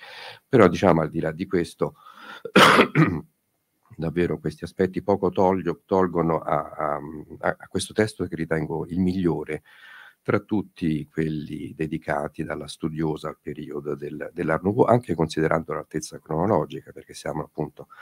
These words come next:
nel millenovecentosessantanove. Dopo il testo su Gaudì, qui c'ero,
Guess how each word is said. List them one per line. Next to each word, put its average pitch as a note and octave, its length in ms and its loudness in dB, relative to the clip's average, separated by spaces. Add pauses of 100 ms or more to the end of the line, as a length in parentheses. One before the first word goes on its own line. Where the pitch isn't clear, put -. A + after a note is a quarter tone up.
(360)
nel F#2 140 2
millenovecentosessantanove. D#2 1700 -2 (920)
Dopo A#2+ 800 8
il F#2 300 2
testo G2+ 480 0
su D#2 480 -4
Gaudì, G2+ 800 -2 (1900)
qui - 120 -20
c'ero, - 260 -20